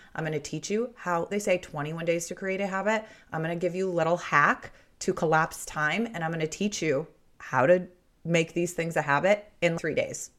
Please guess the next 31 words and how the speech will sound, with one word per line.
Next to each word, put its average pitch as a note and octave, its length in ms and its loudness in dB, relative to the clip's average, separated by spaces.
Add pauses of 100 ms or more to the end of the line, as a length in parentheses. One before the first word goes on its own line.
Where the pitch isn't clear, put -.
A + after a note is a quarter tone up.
(320)
Okay, D#3 160 -2
so E3+ 100 0
that's F3 140 2
number F3 180 2
one. D3 260 0 (320)
Number F#3+ 280 0
two, A#3+ 420 0 (580)
what F#3+ 280 4
I G3+ 100 6
teach G3 360 -6
you B3+ 200 0
is F#3 140 0
going F3 300 2
to E3 100 0
give D#3 240 -4
you D3+ 100 -4
peace. - 680 -8 (180)
It's E3 240 0
going D#3 300 -4
to D#3 100 -10
build D#3+ 380 -2
your E3 120 -2
confidence E3+ 760 -2
because D#3+ 260 0
guess D3 240 2
what? E3+ 160 0
You're D3+ 80 -2
showing D3+ 300 -4
up D3+ 120 -2
for F3+ 100 -2
yourself. F3 440 0